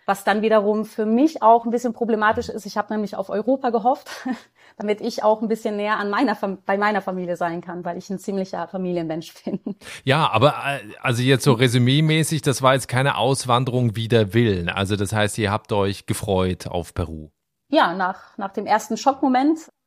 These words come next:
Speaker 1: ich mein, <laughs> der Moment, in dem du zum ersten Mal die Nachricht bekommst, wo es hingeht, bist du schon ein bisschen geschockt. <laughs> Weil du hast ja ein bisschen Erwartungshaltung, ne? Also vielleicht wird's ja Europa.
Speaker 2: U S A.
Speaker 1: Vielleicht U S A, vielleicht wird's auch wieder Asien. Wir sind ja richtige,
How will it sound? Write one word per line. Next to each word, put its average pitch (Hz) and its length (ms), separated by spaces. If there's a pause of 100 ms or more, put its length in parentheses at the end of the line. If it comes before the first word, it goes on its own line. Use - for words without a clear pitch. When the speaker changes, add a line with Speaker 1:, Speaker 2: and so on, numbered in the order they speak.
(120)
Speaker 1:
ich - 100
mein, 190 300 (240)
<laughs> - 260
der 240 140
Moment, 285 440
in 208 80
dem 220 220
du 214 280 (360)
zum 208 160
ersten 202 300
Mal 202 120
die 196 100
Nachricht 202 400
bekommst, 208 420
wo 226 100
es 233 80
hingeht, 262 460
bist 233 180
du 226 40
schon 220 220
ein 202 140
bisschen 208 240
geschockt. - 460 (180)
<laughs> - 300
Weil 196 80
du 202 80
hast 220 80
ja 247 60
ein 226 80
bisschen 226 240
Erwartungshaltung, 196 880
ne? 190 160
Also 190 180
vielleicht 190 420
wird's 202 220
ja 175 240
Europa. 185 480
Speaker 2:
U 131 80
S 113 180
A. 107 140
Speaker 1:
Vielleicht 220 300
U 226 60
S 226 120
A, - 80
vielleicht 240 380
wird's 233 160
auch 214 120
wieder 220 240
Asien. 190 400
Wir 190 60
sind 202 180
ja 202 100
richtige, 190 420